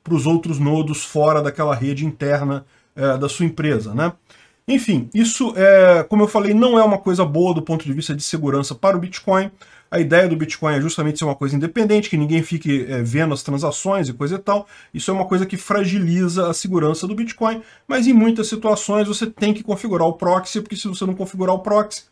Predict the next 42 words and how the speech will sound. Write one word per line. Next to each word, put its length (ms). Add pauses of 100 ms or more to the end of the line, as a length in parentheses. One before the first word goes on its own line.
(340)
você 180
não 120
consegue 360
rodar 300
o 40
seu 200
nodo, 280
você 120
não 100
consegue 300
acessar 580 (320)
outros 360
nodos 300
fora 260
da 60
empresa, 540
né? 180 (500)
E 120
o 60
que 80
aconteceu 460
foi 120
justamente 520
isso. 280
Aqui, 240
na, 840 (240)
aqui 340
no 140
arquivo 880
net 280
C 160
P 140
P, 360 (140)
que 80
é 40
justamente 300
onde 120
ele 60
faz 220
esse, 520
essa, 460
essa 500